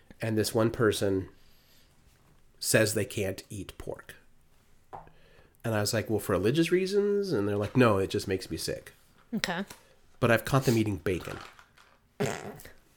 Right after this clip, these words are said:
Speaker 1: So I was making, like, a real traditional, like, sausage, like,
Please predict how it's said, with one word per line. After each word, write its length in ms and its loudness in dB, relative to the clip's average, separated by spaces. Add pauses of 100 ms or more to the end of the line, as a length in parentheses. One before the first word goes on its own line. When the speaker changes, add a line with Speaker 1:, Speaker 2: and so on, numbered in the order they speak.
(380)
Speaker 1:
So 640 10
I 220 4
was 220 2
making, 500 4
like, 220 0
a 40 2
real 360 4
traditional, 880 0
like, 360 -6 (320)
sausage, 680 -2
like, 320 -4